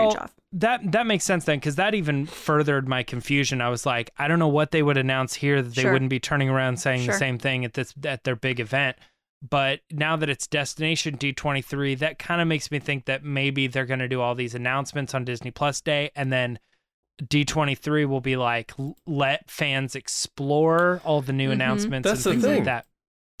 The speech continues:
Speaker 3: I think because it's called Disney Plus Day, it's not like an investor's call or anything like that. It's Disney Plus Day, right before the holiday season, where people are gonna be buying stuff on Black Friday, leading up to Christmas,
Speaker 1: Oh,
Speaker 3: all
Speaker 1: they're
Speaker 3: the
Speaker 1: gonna
Speaker 3: other
Speaker 1: announce
Speaker 3: holidays.
Speaker 1: a lot of holiday movies and stuff, I bet.
Speaker 3: Th-,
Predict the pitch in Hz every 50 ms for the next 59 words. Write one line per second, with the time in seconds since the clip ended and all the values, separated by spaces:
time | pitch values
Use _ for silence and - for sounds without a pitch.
0 | - - 156 160 160 - 202 190 190 - 160 151 - 170 165 165 165 139 - -
1 | - - - - - 143 147 165 156 135 117 110 127 135 135 156 147 131 117 -
2 | - - 131 131 127 - - 113 107 107 113 120 143 139 117 110 110 107 - -
3 | 127 127 127 117 117 123 113 127 113 110 107 107 117 120 - - 135 123 107 -
4 | - - 123 117 113 117 120 117 113 113 110 110 110 - - - - - 117 120
5 | 120 123 123 120 117 - 117 117 117 110 131 131 131 - - 131 120 120 151 165
6 | 160 202 185 - - - - 160 156 156 156 - - 127 123 131 127 123 113 113
7 | 113 117 113 - - - - 113 123 123 147 160 - 175 - - - 160 160 151
8 | 135 120 143 139 139 135 135 127 - - 135 127 131 127 117 - - 139 135 131
9 | 127 127 127 120 117 117 120 117 120 127 127 120 - - 127 120 - - 110 104
10 | 110 110 110 - - - 156 151 151 147 151 147 147 147 139 131 131 131 127 123
11 | 120 117 - - - - - 156 147 - 143 139 139 135 131 226 - - - -
12 | - - - - - - - - - 135 - 208 202 202 202 196 202 - 202 202
13 | 202 208 202 202 196 196 190 190 185 180 196 190 190 202 190 - - - 190 190
14 | - 190 190 185 190 196 - _ - - -